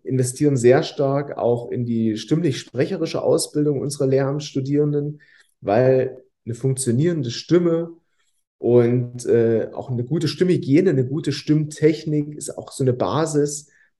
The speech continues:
um halt durch diesen fordernden Beruf zu kommen. In dem dritten Ansatz müsste man, da würde ich gerne schon weiter sein,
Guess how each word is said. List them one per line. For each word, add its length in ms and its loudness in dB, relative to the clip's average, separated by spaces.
um 240 2
halt 200 2
durch 160 4
diesen 240 -4
fordernden 920 0
Beruf 460 0
zu 200 -10
kommen. 340 -16
In 120 2
dem 120 4
dritten 300 -2
Ansatz 840 -2
müsste 380 2
man, 440 0
da 140 2
würde 140 0
ich 180 -6
gerne 200 0
schon 200 -4
weiter 340 0
sein, 760 -6